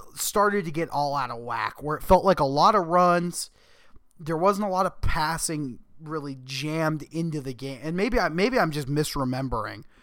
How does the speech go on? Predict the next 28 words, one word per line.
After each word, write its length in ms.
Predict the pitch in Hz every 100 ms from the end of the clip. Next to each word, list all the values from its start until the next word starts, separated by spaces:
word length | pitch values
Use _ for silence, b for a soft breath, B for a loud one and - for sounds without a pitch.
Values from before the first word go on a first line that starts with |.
| b b b b - -
But 320 | 147 190 -
the 140 | 185 190
thing 240 | 247 208
was, 220 | 226 214
too, 160 | - 254
is 120 | 151
you 80 | 165
didn't 220 | 214 180
see 160 | - 214
a 80 |
lot 220 | 175 175 175
of 100 | 151
the 100 | 143
really 380 | 139 180 180
creative 800 | 165 - 185 160 147 151 151 117
play 260 | - 156 151
calling. 680 | - 147 147 127 131 117 - - -
I, 160 | 147
you 200 | 165 165
didn't 180 | 170 180
see 120 | -
a 60 | 170
lot 200 | 156 156
of 100 | 147
the 160 | 135 - B B B -
wild 640 | 139 156 175 165 160 139
jet 320 | - 165 156
sweep 420 | - 160 165 156